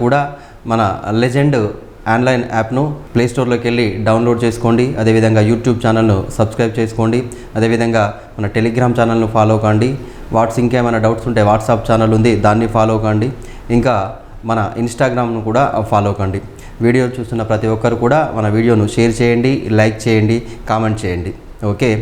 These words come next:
ఈరోజు మన వార్తల్లో నిలిచిన ముఖ్యాంశాలను, కరెంట్ అఫైర్స్, ఎగ్జామ్ పాయింట్ of view-లో ఒకసారి డిస్కస్ చేద్దామండి.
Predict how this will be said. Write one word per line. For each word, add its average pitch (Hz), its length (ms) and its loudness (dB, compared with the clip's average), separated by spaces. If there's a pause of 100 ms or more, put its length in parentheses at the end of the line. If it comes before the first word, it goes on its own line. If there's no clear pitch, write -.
(400)
ఈరోజు 131 280 2 (380)
మన 117 160 0
వార్తల్లో 131 460 -2
నిలిచిన 113 240 -4 (160)
ముఖ్యాంశాలను, 120 640 0
కరెంట్ 117 240 0
అఫైర్స్, 117 340 -2 (300)
ఎగ్జామ్ 123 280 0
పాయింట్ 120 220 -2
of 117 100 -4
view-లో 120 200 -2
ఒకసారి 107 260 -2
డిస్కస్ 113 280 -2
చేద్దామండి. 117 460 2